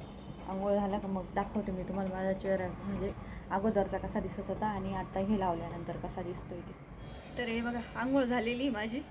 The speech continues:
आणि माझ्या चेहऱ्यात बी फरक वाटतोय थोडासा होम रेमेडीने. अगोदर आहे ना, खूप काळा काळा दिसायचा इथं पण आणि इथं पण आहे ना, कमी वाटत आहे.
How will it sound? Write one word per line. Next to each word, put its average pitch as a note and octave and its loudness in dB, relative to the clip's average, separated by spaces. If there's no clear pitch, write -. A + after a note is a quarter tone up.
आणि G#3+ -6
माझ्या A#3+ 2
चेहऱ्यात B3+ 0
बी B3 -4
फरक C4 0
वाटतोय G3+ 0
थोडासा G#3 -4
होम A3 0
रेमेडीने. G3 -2
अगोदर A#3 4
आहे B3+ 2
ना, A#3+ 0
खूप - -8
काळा G#3+ 2
काळा G3+ -2
दिसायचा G#3+ -4
इथं G#3+ -8
पण A3+ -6
आणि G#3 -8
इथं A3+ -8
पण A3+ -8
आहे A3 -4
ना, G#3+ -8
कमी A3 0
वाटत F#3+ -4
आहे. G#3 -6